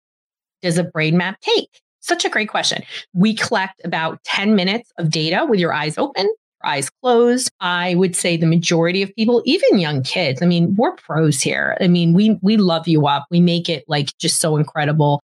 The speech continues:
And, uh, I know that people have come to me after working with other practitioners, and unfortunately, they don't always have that experience. But when you're using the conductivity gel, it is quicker. Um, and I would say that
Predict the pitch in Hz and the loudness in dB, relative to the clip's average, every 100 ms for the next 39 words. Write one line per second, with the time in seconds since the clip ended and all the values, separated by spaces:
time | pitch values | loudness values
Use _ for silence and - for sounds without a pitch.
0 | _ _ 165 151 151 156 151 - 202 196 | _ _ -2 2 2 2 0 -2 0 2
1 | 185 185 170 170 - 175 165 156 156 - | 2 0 0 -4 -4 -2 2 0 0 -2
2 | 170 180 226 240 262 254 185 175 170 165 | 0 0 2 2 2 0 -4 -4 0 0
3 | 165 165 156 165 160 156 151 151 170 - | 0 0 2 0 -2 -4 -8 -4 -4 0
4 | 190 196 196 156 156 - 156 165 - 156 | 0 0 -2 0 0 0 -2 -2 0 0
5 | 151 156 _ _ 151 151 170 226 277 285 | -2 -6 _ _ -4 -2 0 0 0 0
6 | 320 320 339 339 - 330 339 349 349 - | -2 0 0 -2 -2 0 2 0 -2 -6
7 | 180 165 180 160 - - 190 190 190 185 | -2 0 0 -2 -6 -2 2 4 4 4
8 | 180 202 233 254 240 214 220 202 190 - | 4 4 4 4 2 0 0 0 -2 -4
9 | 220 185 185 185 185 151 170 175 160 135 | -2 0 2 2 0 -2 -2 0 -2 0
10 | 143 165 175 - - 185 262 - _ _ | 0 0 -4 -14 -4 0 0 -4 _ _
11 | - _ 302 - 131 - - - _ - | -20 _ -14 -6 -2 -2 -4 -8 _ -4
12 | 175 175 - 185 180 175 175 170 170 170 | 0 0 0 -2 0 -2 0 0 0 -2